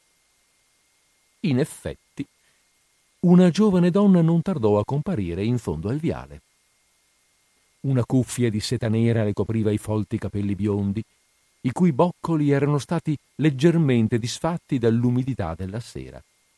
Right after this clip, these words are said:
Il suo colorito, di solito bianco come la cera vergine, aveva assunto sotto la morsa del freddo le sfumature delle rose del Bengala.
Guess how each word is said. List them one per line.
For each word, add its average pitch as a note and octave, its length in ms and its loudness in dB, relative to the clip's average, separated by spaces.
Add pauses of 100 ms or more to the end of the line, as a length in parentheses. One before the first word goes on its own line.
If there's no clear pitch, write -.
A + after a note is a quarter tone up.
(1120)
Il C3+ 160 2
suo D#3 320 4
colorito, A2 640 0 (640)
di G#2 120 -6
solito B2 560 4
bianco G#2+ 640 0
come G#2 260 -2
la F#2+ 100 -4
cera G#2+ 320 -4
vergine, G2 600 -6 (640)
aveva F#3 320 2
assunto C3 520 0
sotto C3 280 -2
la B2+ 100 0
morsa D3+ 340 0
del B2+ 140 -2
freddo F3 540 -6 (460)
le D3+ 140 4
sfumature F3+ 720 2
delle C#3 300 2
rose D3 320 2
del B2 160 0
Bengala. F#2 580 -4